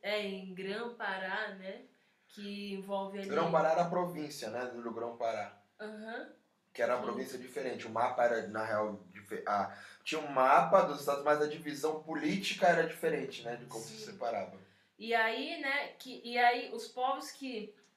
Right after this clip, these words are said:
Speaker 1: que a maioria que se rebelaram contra, que organizaram essa revolta, eram os indígenas, os negros, <laughs> escravos, óbvio, né, os mestiços e entre outros povos ali,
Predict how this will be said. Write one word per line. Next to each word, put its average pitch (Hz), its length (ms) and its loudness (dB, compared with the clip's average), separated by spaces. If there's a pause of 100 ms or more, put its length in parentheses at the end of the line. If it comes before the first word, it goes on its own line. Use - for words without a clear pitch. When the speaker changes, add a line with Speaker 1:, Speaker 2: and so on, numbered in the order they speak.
(140)
Speaker 1:
que 202 200 -18 (120)
a 196 100 -4
maioria 214 600 0
que - 240 -10
se 208 120 -10
rebelaram 190 600 -4
contra, 240 640 -4 (320)
que 190 260 -12
organizaram 196 720 -2
essa 233 240 -6
revolta, - 580 -2 (240)
eram 214 160 -4
os 220 140 -8
indígenas, 247 880 -8 (420)
os 180 280 -16
negros, 262 840 -6
<laughs> 220 40 -20
escravos, 233 840 0 (140)
óbvio, 262 640 -2
né, 226 320 -4 (300)
os 214 800 -6
mestiços 294 1000 -8 (280)
e 269 120 -6
entre 302 340 -8
outros 254 340 -2
povos 233 380 0
ali, 240 360 -4